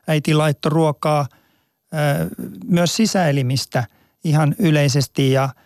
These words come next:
ja, ja eläintuotteet syötiin hyvin tarkkaan. No nyt tällä hetkellä suuri osa, ö, teurastamo-,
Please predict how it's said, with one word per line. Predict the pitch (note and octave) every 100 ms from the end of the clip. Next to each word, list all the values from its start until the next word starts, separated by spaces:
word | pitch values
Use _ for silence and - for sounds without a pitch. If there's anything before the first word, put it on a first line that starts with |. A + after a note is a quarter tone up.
| _ _ _ _ - A3+
ja, | D3 C#3+ D#3+
ja | D3 D3 C#3
eläintuotteet | F3+ F3 E3+ D#3 D3+ - D3+ -
syötiin | F#3+ F3+ D3+
hyvin | C#3+ D3+ C#3+
tarkkaan. | F3+ E3+ - - B2 C3 - - -
No | E3
nyt | G#3 G#3
tällä | G#3 G#3+ G3+
hetkellä | F3 E3 - D#3 D3 D3+
suuri | D#3+ G#3+ G#3+ F#3
osa, | F3 - D#3 D#3 - _ - - _ _ _ -
ö, | E3 D3+ - E3 A3 G3+ D#3+ - - _ -
teurastamo-, | F#3+ F3+ D#3 E3 D#3 C#3+